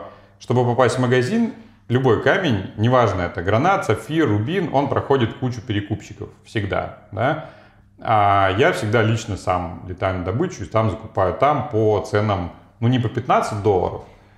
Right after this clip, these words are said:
но я тебе сейчас скажу, смотри, камень, который стоит у нас тысячу, а, в магазине стоит пять тысяч,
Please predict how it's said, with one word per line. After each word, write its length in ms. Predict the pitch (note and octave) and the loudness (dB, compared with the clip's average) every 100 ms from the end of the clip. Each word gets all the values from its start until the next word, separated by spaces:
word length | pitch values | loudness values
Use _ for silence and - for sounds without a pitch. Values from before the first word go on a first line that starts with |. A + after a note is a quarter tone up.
| _ | _
но 80 | A2+ | -2
я 60 | C#3 | 0
тебе 140 | C#3 | 0
сейчас 160 | B2 B2 | -2 -2
скажу, 300 | - A2+ G2+ | 0 2 0
смотри, 400 | G2+ G2 G2 F2+ | 0 -2 -2 -4
камень, 360 | - B2 A#2+ G#2+ | 0 2 2 0
который 300 | G2+ A2 G#2+ | 0 0 -2
стоит 600 | - A#2 G#2+ G2+ - - - _ _ | 0 2 2 2 -4 -16 -20 _ _
у 80 | A2+ | 0
нас 260 | A#2 F#2+ - | 2 0 -2
тысячу, 680 | F#3+ G#3 F3+ - D3+ C#3 C3 - - _ _ _ _ _ - | -4 -4 -6 -4 0 0 -2 -10 -20 _ _ _ _ _ -4
а, 560 | A2+ G#2 G2 F#2+ F#2+ F#2+ | 0 2 4 4 2 0
в 260 | F#2+ F#2 F#2+ | -2 -6 -2
магазине 460 | A#2 A2+ A2 D#3 B2 | 2 4 2 2 0
стоит 380 | - G#2+ - | 2 0 0
пять 260 | F#2 E2 - | -2 -2 -6
тысяч, 440 | F2 - - - | -18 -20 -20 -20